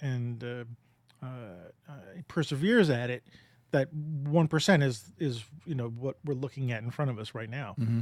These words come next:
Speaker 1: Uh, those, those pictures and, and that amount of energy. But, like, he described in the podcast, uh, uh, a photograph that he was taking in, I think it was in Istanbul,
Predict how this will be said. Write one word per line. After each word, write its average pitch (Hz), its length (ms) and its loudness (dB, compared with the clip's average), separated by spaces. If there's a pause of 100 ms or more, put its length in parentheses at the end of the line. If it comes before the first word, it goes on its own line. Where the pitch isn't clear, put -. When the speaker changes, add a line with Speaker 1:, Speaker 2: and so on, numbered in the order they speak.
(120)
Speaker 1:
Uh, 120 460 -10 (200)
those, 120 540 -10
those 117 260 -8
pictures 117 560 -6
and, 120 180 -6
and 123 180 -6
that 117 180 -8
amount 123 280 -8
of 104 180 -14
energy. 143 260 -6
But, 107 140 -12
like, 139 160 -6 (300)
he 185 100 -2
described 165 500 10
in 147 60 6
the 147 80 4
podcast, 160 640 4
uh, 127 240 4 (1200)
uh, 135 440 6 (240)
a 135 120 0
photograph 156 480 8
that 139 100 4
he 135 60 2
was 135 220 2
taking 139 640 0
in, 127 300 0
I 120 100 -6
think 143 120 -4
it 165 40 0
was 117 120 -2
in 120 60 -6
Istanbul, 175 800 0